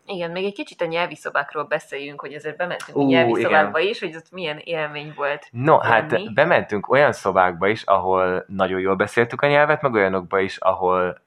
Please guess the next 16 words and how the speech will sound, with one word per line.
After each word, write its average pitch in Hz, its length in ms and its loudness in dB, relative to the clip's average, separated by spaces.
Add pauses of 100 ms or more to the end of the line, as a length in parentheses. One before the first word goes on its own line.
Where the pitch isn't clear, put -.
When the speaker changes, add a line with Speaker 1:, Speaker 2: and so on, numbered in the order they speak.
Speaker 2:
egyáltalán 85 600 -4
nem, 82 200 -8
de 95 80 -10
konkrétan 87 500 -4
egyáltalán 85 560 -4
nem. 85 220 -6 (460)
Most - 200 -12
föntről 117 320 2
lefelé 101 300 2
haladva, 113 440 4
én 104 100 0
bementem 98 360 2
például 92 200 -4
egy 87 80 -10
magyar 87 380 0
szobába, 110 720 2